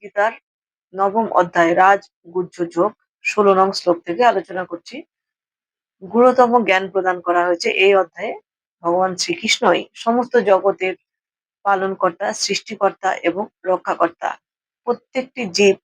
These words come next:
ভগবানের সাথেই নিত্য সম্পর্কযুক্ত। ভক্তি ভগবানের শরণাগতির একমাত্র পথ এবং ভক্তিযোগের মধ্য দিয়েই ভগবান শ্রীকৃষ্ণকে লাভ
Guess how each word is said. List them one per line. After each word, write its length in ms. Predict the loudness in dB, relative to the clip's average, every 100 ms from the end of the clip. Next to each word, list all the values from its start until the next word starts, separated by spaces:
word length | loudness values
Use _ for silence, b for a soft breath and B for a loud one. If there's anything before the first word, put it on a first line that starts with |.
| _
ভগবানের 400 | -4 0 0 0
সাথেই 540 | 0 0 -2 -2 -4 -4 _ _ _
নিত্য 320 | -6 -4 -4
সম্পর্কযুক্ত। 920 | -2 -2 0 0 0 -2 -2 -6 -10 -20 _ _ _ _ _ _
ভক্তি 560 | -12 -12 _ -8 -8 -10 _ -6
ভগবানের 520 | 0 2 2 0 -4 -8 _ _ _ _
শরণাগতির 800 | -2 0 2 0 0 -6 -10 -6
একমাত্র 480 | -6 -6 -12 -12 -16 -8
পথ 200 | -4 -4 _ _
এবং 340 | -10 -6 -6
ভক্তিযোগের 600 | -8 -18 _ -4 0 0
মধ্য 320 | 0 -2 -4 -6
দিয়েই 320 | -2 -2 -4 _ _ _ -8
ভগবান 300 | -2 0 0
শ্রীকৃষ্ণকে 640 | -4 -6 -6 -4 -6 -2
লাভ 160 | 0